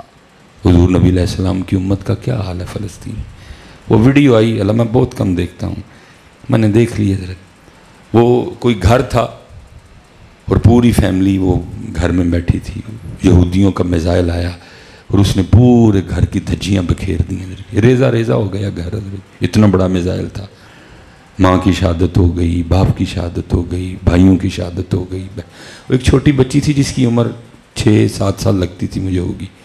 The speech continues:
वो बच गई हज़रत। बस जिसे अल्लाह रखे उसे कौन चखे हज़रत।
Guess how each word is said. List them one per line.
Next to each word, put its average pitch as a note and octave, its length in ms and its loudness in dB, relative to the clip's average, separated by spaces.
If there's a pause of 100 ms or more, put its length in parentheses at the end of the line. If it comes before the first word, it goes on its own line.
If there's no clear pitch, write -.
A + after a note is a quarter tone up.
(160)
वो G#2 100 4
बच F#2 200 2
गई F2+ 220 0
हज़रत। F2+ 240 -8 (380)
बस D3+ 260 2
जिसे B2+ 200 2
अल्लाह B2 200 6
रखे A#2 260 2
उसे A2+ 240 2
कौन B2+ 260 -4
चखे - 280 -16
हज़रत। B2+ 420 -20